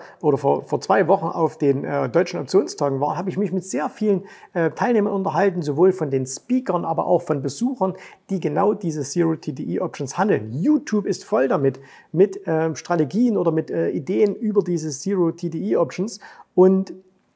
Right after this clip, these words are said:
je mehr ich mich mit dem Thema beschäftige, umso mehr wird in mir der Verdacht laut,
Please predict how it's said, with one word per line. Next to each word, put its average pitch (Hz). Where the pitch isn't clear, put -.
je 160
mehr 208
ich 233
mich 196
mit 190
dem 165
Thema 190
beschäftige, 160
umso 262
mehr 165
wird 208
in 170
mir 180
der 160
Verdacht 170
laut, 147